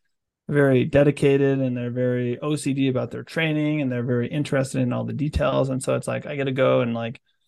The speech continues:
teach people things, and they're very good students, and it's just fun to hang out and climb. And so it's like,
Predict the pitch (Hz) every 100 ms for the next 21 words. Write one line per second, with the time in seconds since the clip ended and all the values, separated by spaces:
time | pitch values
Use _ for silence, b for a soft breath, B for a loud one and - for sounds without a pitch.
0 | _ - 170 160 165 160 147 151 143 147
1 | 135 127 123 127 - - 170 147 143 127
2 | 135 - 160 160 156 147 139 131 131 -
3 | 135 - 131 131 131 131 131 127 131 -
4 | 127 123 127 127 127 123 - 123 - 120
5 | 123 -